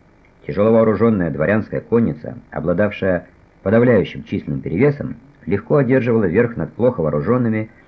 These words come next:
и в основном пешими повстанцами. Но в руках восставших оставались крепости, оснащенные артиллерией. Правительство тщетно пыталось использовать имя Грозного, чтобы повлиять на восставшие города. Вдова Грозного Мария Нагая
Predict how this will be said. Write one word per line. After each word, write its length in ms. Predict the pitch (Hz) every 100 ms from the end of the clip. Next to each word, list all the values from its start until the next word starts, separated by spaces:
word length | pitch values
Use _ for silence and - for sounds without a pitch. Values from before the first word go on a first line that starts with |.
| _ -
и 100 | 156
в 60 | 143
основном 300 | 101 95 90
пешими 400 | 85 110 110 87
повстанцами. 720 | 85 - 71 69 - 50 50 - _ _ _ _ _ -
Но 180 | 78 80
в 60 |
руках 300 | 85 92 85
восставших 480 | 71 - 80 - -
оставались 380 | 64 71 76 -
крепости, 520 | - 95 - - - - _ _
оснащенные 720 | - - - - 104 98 98
артиллерией. 600 | - - 73 62 55 - - _ _ _ _ - - _
Правительство 440 | - 90 85 107
тщетно 340 | 101 104 104 101
пыталось 440 | 98 95 101 95
использовать 600 | - - 98 87 92 87
имя 200 | 95 87
Грозного, 560 | 76 110 101 69 - - - -
чтобы 200 | - 73
повлиять 400 | 71 67 73 87
на 100 | 73
восставшие 460 | 71 - 71 -
города. 380 | 71 78 69 58 - _ _ _ _ _
Вдова 300 | - 90 110
Грозного 360 | 135 95 76 69
Мария 280 | 71 95 90
Нагая 480 | 73 80 127 82